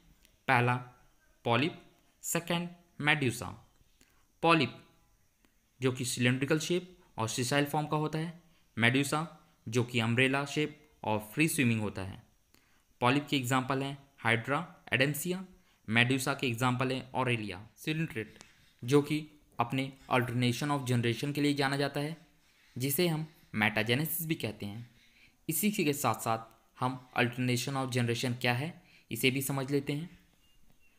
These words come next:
पॉलिप प्रोड्यूस मेड्यूसा asexually,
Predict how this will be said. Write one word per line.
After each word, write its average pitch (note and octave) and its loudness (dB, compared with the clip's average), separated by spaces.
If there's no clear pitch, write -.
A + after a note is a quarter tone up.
पॉलिप D#3+ 2
प्रोड्यूस B2+ 0
मेड्यूसा A#2+ 2
asexually, F3 0